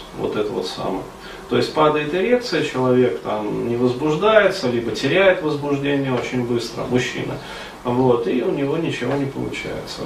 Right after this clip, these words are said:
Всё за счёт чего? За счёт того, что он просто привык фапать на порнографию. То есть порнофилия, ещё раз говорю, это болезнь, от неё надо лечиться.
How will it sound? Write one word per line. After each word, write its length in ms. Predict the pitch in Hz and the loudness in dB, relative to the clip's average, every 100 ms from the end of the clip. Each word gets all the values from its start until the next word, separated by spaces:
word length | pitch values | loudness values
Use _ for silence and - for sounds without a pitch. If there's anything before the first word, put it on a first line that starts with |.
| 127 | -4
Всё 260 | - 190 | 6 8
за 120 | 165 147 | 8 4
счёт 220 | - 127 | 0 -2
чего? 480 | - 123 104 - - | -2 -2 0 -2 0
За 140 | - | -2
счёт 240 | - 254 | -2 -2
того, 260 | - 180 202 | 2 2 2
что 200 | 202 143 | -2 -2
он 100 | 131 | -2
просто 380 | - 87 - - | -2 -2 -2 -4
привык 380 | - 123 - - - | -2 0 0 -2 0
фапать 360 | 123 120 - | 0 0 -4
на 60 | 104 | -6
порнографию. 760 | 104 101 101 95 90 90 - - - - - | -4 -2 -2 0 0 0 -6 -14 -16 -16 -4
То 60 | 117 | -2
есть 140 | 113 | 0
порнофилия, 640 | 135 143 147 196 226 240 180 | 2 2 2 0 2 2 2
ещё 220 | - 127 | 0 0
раз 160 | 113 | 0
говорю, 420 | 107 107 104 104 - | -2 0 0 0 -2
это 300 | - 196 135 | -2 0 0
болезнь, 480 | 120 123 127 104 104 - | 2 2 2 -2 -6 -8
от 140 | 113 - | -8 -4
неё 200 | 120 117 | -2 0
надо 260 | 113 104 | -2 -2
лечиться. 560 | 107 110 - - - - | -2 -2 -2 -2 -2 -6